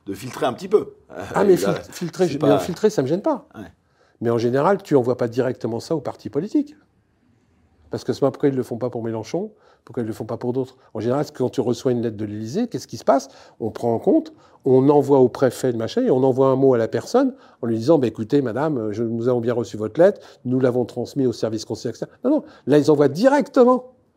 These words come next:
Speaker 2: C'est-à-dire que c'est le parti politique après
Speaker 1: Attends, alors,
Speaker 2: qui
Speaker 1: qu'est-ce
Speaker 2: prend.
Speaker 1: que tu veux dire ? C'est-à-dire qu'il y a, il y a des mails qui sont envoyés,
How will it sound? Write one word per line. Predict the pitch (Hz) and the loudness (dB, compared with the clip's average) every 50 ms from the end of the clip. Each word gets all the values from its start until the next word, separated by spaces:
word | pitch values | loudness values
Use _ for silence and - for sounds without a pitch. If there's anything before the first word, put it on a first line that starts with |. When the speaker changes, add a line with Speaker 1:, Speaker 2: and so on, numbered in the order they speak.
| _ _ _ _ _ | _ _ _ _ _
Speaker 2:
C'est-à-dire | - 135 127 | -4 -2 -2
que | - | 0
c'est | - 151 | 0 0
le | 147 | 0
parti | 143 156 135 - - - | 2 0 -2 -2 -4 -6
politique | 160 - 175 160 160 - 277 - | 0 2 0 2 2 0 -2 -2
après | 160 - 131 | 0 2 2
Speaker 1:
Attends, | 120 | 4
alors, | 117 113 | 4 2
Speaker 2:
qui | 143 | 2
Speaker 1:
qu'est-ce | - 160 160 | 0 0 0
Speaker 2:
prend. | 151 | 0
Speaker 1:
que | - | 0
tu | 156 | -2
veux | 139 127 | -2 0
dire ? | 110 107 - | 0 0 -2
C'est-à-dire | - 104 98 98 110 | -2 -4 -4 -4 -2
qu'il | 110 | -2
y | 110 | -2
a, | 101 | 0
il | 110 | 2
y | 113 | 0
a | |
des | 110 110 117 113 | 0 0 -2 -2
mails | 120 127 123 104 | -2 -4 -6 -8
qui | - - | -10 -12
sont | - - 101 | -10 -8 -6
envoyés, | 101 90 101 104 113 127 147 170 185 196 196 | -4 -2 -2 0 2 4 4 4 2 2 0